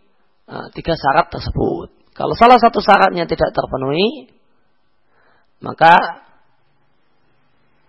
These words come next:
itu disebut qiraah sadz. Ini yang dimaksud dengan riwayat sadz di sini. Bahwasanya tidak dan akan datang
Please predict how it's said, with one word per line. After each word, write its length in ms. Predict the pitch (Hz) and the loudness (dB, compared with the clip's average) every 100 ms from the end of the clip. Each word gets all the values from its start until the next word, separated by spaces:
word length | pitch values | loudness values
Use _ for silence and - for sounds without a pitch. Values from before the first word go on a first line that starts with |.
| _ _ - | _ _ -14
itu 160 | 147 | -10
disebut 560 | 170 143 - 165 175 - | -10 -10 -6 -4 -4 -4
qiraah 360 | 147 - 147 - - | -4 -2 -2 -4 2
sadz. 340 | 170 170 143 - - - _ _ _ _ _ _ _ _ _ _ _ _ _ _ _ _ _ _ _ _ _ _ - | 6 6 2 -8 -10 -14 _ _ _ _ _ _ _ _ _ _ _ _ _ _ _ _ _ _ _ _ _ _ -12
Ini 120 | 165 | -8
yang 60 | 160 143 | -6 -8
dimaksud 240 | 139 185 | -8 -10
dengan 320 | 143 156 - | -8 -6 -6
riwayat 560 | - 151 143 147 156 - | -6 -4 0 0 -2 2
sadz 480 | 175 175 147 143 117 | 6 6 4 -6 -14
di 80 | |
sini. 280 | 117 101 - _ _ _ _ _ _ _ _ _ _ _ _ _ _ _ _ _ _ _ _ 175 | -14 -16 -18 _ _ _ _ _ _ _ _ _ _ _ _ _ _ _ _ _ _ _ _ -6
Bahwasanya 400 | 190 254 311 - | -2 0 -2 -4
tidak 180 | 254 - | -8 -2
dan 120 | 220 214 | -2 -2
akan 200 | 208 202 | -4 -4
datang 240 | 226 233 | -4 -6